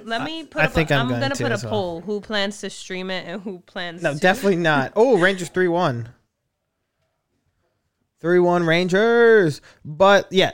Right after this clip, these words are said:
Speaker 2: excessive or not excessive. Sorry, May two K. Send the, um, send it in this chat 'cause I'm very curious,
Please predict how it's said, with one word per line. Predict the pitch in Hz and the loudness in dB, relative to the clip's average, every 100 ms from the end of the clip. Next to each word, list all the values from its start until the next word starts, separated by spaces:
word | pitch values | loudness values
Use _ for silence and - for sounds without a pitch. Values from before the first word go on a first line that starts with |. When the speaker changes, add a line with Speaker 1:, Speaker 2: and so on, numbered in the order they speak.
| - 185 | -4 -4
Speaker 2:
excessive | 190 240 240 226 170 | 0 2 2 2 2
or | 190 | 2
not | 190 190 | 2 2
excessive. | - 156 156 | 0 -2 0
Sorry, | 175 147 | 0 2
May | 147 175 | 2 0
two | 175 202 | 0 -2
K. | 214 165 131 | 0 0 0
Send | - 175 202 226 | -2 0 0 -2
the, | 214 214 208 | -2 0 0
um, | 170 175 170 160 156 156 _ _ _ _ _ _ _ _ _ _ _ _ _ _ _ _ _ _ | 0 2 0 -2 -6 -10 _ _ _ _ _ _ _ _ _ _ _ _ _ _ _ _ _ _
send | - 185 220 | -4 0 2
it | 220 | 2
in | 208 | 0
this | 180 - | -2 0
chat | 175 139 - | 0 0 -2
'cause | 156 | -2
I'm | 175 | 0
very | 175 175 | 2 0
curious, | 165 160 131 107 - - | 0 -2 -2 -4 -10 -16